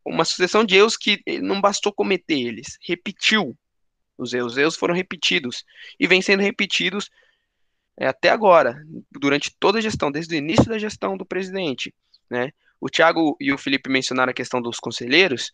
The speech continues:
é, pra você ter uma noção, pra você ter uma noção, é, esses dias saiu aí a, a, uma ma-, uma matéria que o Sérgio Nonato ain-,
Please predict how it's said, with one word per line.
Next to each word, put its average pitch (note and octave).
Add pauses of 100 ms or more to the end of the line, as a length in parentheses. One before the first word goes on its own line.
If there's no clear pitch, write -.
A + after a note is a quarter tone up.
(400)
é, -
pra -
você E4
ter -
uma G#4
noção, A3
pra C3 (380)
você -
ter -
uma -
noção, D#3 (520)
é, A#2+
esses E3
dias E3+
saiu C#3+
aí C3
a, A#2+ (280)
a, - (960)
uma A#2+
ma-, A#2
uma A#2
matéria C3+ (420)
que -
o D3+
Sérgio A3
Nonato D3
ain-, E3+